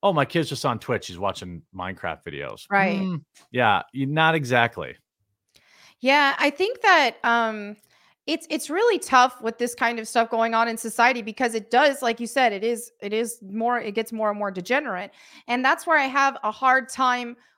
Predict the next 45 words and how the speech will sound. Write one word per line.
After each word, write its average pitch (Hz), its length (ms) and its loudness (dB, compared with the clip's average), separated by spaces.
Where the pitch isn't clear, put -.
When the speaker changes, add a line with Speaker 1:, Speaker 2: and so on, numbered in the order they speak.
Speaker 2:
with 226 380 0
trying 403 640 2
to 339 140 -2
figure 277 520 -4
out, 247 280 2
and 247 100 0
I 277 100 2
still 320 260 -4
don't 269 160 -6
think 240 160 -4
I 208 80 0
completely 208 720 -6
have 233 260 2
it 208 160 -12
figured 196 300 -8
out 196 200 -4
on 202 160 -4
what 202 160 -6
my 196 140 -6
stance 226 340 -8
is 214 120 -8
on 202 120 -6
things, 202 220 -10
'cause 214 100 -12
I've 214 140 0
tried 220 200 -2
to 208 60 -4
have 208 340 -2
more 226 180 -4
of 214 100 -4
that 196 180 0
live 226 200 -2
and 214 120 -6
let 208 180 -2
live 202 180 -6
mentality 208 640 -2
in 190 60 -8
general, 254 460 0
but 240 160 -2
then 262 240 2
when 254 320 -4
you 233 120 -4
have 262 340 4
that, 214 280 2
um, 202 320 -2